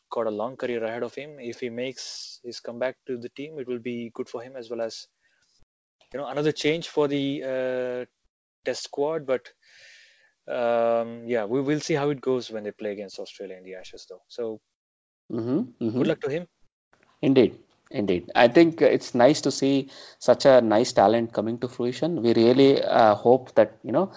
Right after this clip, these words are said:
Speaker 2: he can come back to the squad and nail down that opener spot, right?
Speaker 1: Mm-hmm.
Speaker 2: Uh, Rory Burns, the other opener, is also sort of new in the team. So I think they can build careers around that. So
Speaker 1: Yeah.
Speaker 2: we really hope so.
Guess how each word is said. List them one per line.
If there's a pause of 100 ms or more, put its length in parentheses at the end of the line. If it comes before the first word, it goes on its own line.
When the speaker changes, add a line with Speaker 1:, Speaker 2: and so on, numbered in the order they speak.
(120)
Speaker 2:
he
can
come
back
to
the
squad
and
nail
down
that
opener
spot, (180)
right? (420)
Speaker 1:
Mm-hmm.
Speaker 2:
Uh,
Rory
Burns,
the
other
opener,
is
also
sort
of
new
in
the
team.
So
I
think
they
can
build
careers (280)
around
that. (500)
So
Speaker 1:
Yeah. (100)
Speaker 2:
we
really
hope
so.